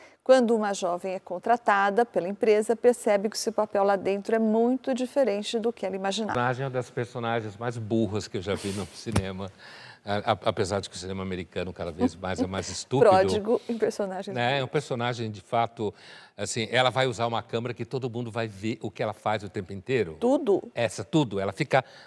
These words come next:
Speaker 2: completamente transparente, como ela disse, né? E a grande sacada dela e do filme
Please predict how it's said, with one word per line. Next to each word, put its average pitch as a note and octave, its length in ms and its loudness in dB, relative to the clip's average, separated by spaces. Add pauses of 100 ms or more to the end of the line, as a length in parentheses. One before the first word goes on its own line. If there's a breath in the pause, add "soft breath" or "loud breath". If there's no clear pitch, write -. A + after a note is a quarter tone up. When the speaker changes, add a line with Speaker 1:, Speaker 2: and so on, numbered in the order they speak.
(140 loud breath)
Speaker 2:
completamente F3+ 680 6
transparente, D#3 520 -2
como G2+ 200 -8
ela C3+ 120 -2
disse, A#2+ 480 -6 (280)
né? A#2 260 -6 (500 loud breath)
E F3 440 4
a C3+ 100 6
grande G#3+ 500 4
sacada C#3 760 2
dela G2 600 -4 (360)
e G2+ 60 -10
do F#2+ 100 -8
filme G#2+ 560 -6